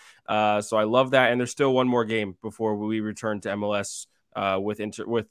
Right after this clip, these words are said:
with, uh, Messi for Inter Miami. So the game in Saint Louis will be a tough one. However,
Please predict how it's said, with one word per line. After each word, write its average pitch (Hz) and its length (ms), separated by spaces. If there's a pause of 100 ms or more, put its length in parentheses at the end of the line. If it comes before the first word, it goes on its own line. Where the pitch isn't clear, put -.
(100)
with, 107 220 (160)
uh, 101 220
Messi 107 540
for 104 140
Inter 104 200
Miami. 98 320
So 110 340 (380)
the 120 80
game 127 220
in 131 60
Saint 131 180
Louis 127 280
will 117 160
be 120 120
a 110 40
tough 117 240
one. 127 180
However, 110 480